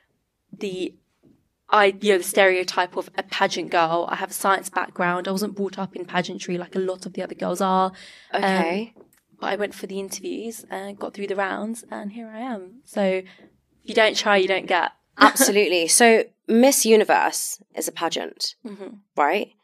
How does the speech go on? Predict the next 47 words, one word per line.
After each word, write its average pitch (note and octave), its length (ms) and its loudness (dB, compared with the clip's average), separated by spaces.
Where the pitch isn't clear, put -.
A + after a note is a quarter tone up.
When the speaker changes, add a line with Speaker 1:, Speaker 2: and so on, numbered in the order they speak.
Speaker 2:
Now, G3+ 160 4
there's G#3 200 4
a A3 40 6
lot A3 280 6
of G3+ 80 0
stereotypes F3+ 640 4
and F3 100 0
a E3+ 60 2
lot E3+ 120 2
of E3 80 -2
taboos D#3+ 300 -4
about D3+ 240 -4
pageantry, E3 480 -4
and F3 100 2
that's E3+ 160 0
what G#3 120 2
we're F#3 60 0
Speaker 1:
Course. E3+ 120 -2
Speaker 2:
here D#3+ 140 0
to - 100 -8
talk E3+ 160 -8
about D#3+ 220 -2
today. D#3+ 280 2
And G3 80 4
I G3 80 2
think C4 220 0
it's B3+ 160 0
a A3 60 0
topic F#3+ 380 0
that D#3+ 140 8
I'd E3+ 160 4
never A3+ 300 4
really G#3 240 4
explored, F#3 560 0
if C#3+ 100 -10
I'm C#3+ 120 -6
completely D#3 340 -8
honest. C3+ 540 -2
It's G#3 160 2
something A3 400 4
that, F3+ 180 6
as F#3+ 140 2
I G#3 80 4
was F3+ 220 -2
reading A3+ 240 4
about D#3+ 280 0
this, A2+ 480 -4